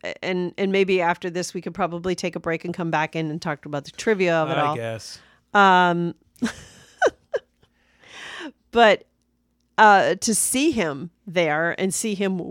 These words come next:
Speaker 1: with the rest of the Ghostbusters, um, all standing together. And I think they did the, the reactions of the,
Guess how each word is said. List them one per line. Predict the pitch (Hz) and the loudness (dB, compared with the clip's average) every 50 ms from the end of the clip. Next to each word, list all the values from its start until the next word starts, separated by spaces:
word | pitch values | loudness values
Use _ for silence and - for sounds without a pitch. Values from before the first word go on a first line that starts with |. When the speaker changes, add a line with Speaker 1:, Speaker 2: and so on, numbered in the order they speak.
| 175 165 | -10 2
Speaker 1:
with | 170 202 220 220 - - - | 4 4 4 4 2 -4 -6
the | 208 190 | -4 -2
rest | 196 175 - - | -2 -2 -4 -6
of | 170 | -8
the | 175 | -8
Ghostbusters, | 165 196 196 202 190 - - 190 175 - - 170 160 151 156 156 - - - _ _ _ _ _ _ _ _ _ | -2 0 0 0 0 0 -2 -4 -4 -2 -2 -2 -2 -2 -2 -4 -6 -8 -10 _ _ _ _ _ _ _ _ _
um, | - 180 170 165 156 156 156 151 151 - _ _ _ _ _ _ _ _ _ _ _ _ _ _ _ _ _ _ _ _ _ _ _ _ _ _ - 170 - - | -2 0 0 0 -2 -4 -8 -10 -10 -14 _ _ _ _ _ _ _ _ _ _ _ _ _ _ _ _ _ _ _ _ _ _ _ _ _ _ -14 -12 -2 2
all | 185 180 175 170 | 4 4 4 2
standing | - - - 196 190 180 175 165 | 0 -2 -2 0 0 2 0 -2
together. | 160 160 - 185 185 190 170 151 147 165 | -4 -4 0 2 2 4 4 2 2 2
And | 170 180 | 0 0
I | 190 | -2
think | 196 - 233 226 208 - - | 0 0 0 0 0 -6 -14
they | 196 185 170 208 202 202 | -14 -4 0 2 2 2
did | 202 175 190 202 202 196 196 185 175 170 165 | 2 2 0 2 2 2 0 0 -4 -8 -8
the, | 170 185 175 170 165 165 156 - - - - - - _ _ _ _ _ _ _ _ _ _ _ _ | -4 -2 -2 0 -2 -2 -4 -8 -12 -18 -20 -20 -20 _ _ _ _ _ _ _ _ _ _ _ _
the | - 185 202 185 | -8 -6 -2 0
reactions | 185 185 180 165 143 170 208 - - - - 240 220 226 226 226 226 226 - - - - - - - _ _ _ _ _ | 2 2 4 4 4 4 4 2 -4 -6 -2 -2 0 0 0 -2 -2 -4 -6 -8 -10 -12 -12 -16 -20 _ _ _ _ _
of | - 190 180 160 160 | 0 0 0 2 0
the, | 175 156 151 | 0 0 0